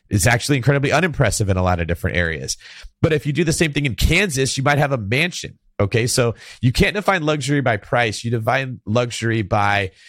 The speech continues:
its price in comparison to the other homes in the market. And so I look at luxury like its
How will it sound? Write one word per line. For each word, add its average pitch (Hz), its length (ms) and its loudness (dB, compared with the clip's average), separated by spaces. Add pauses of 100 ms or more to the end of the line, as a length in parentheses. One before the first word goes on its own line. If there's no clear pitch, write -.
(240)
its 143 200 0
price 147 340 0
in 139 140 -2
comparison 135 800 0
to 120 120 0
the 110 160 -2
other 110 240 0
homes 101 460 -2
in 92 240 0
the 87 60 0
market. - 580 -8 (240)
And 104 100 2
so 123 120 2
I 170 160 2
look 190 220 0
at 127 160 0
luxury 127 340 0
like 107 220 0
its 107 120 -4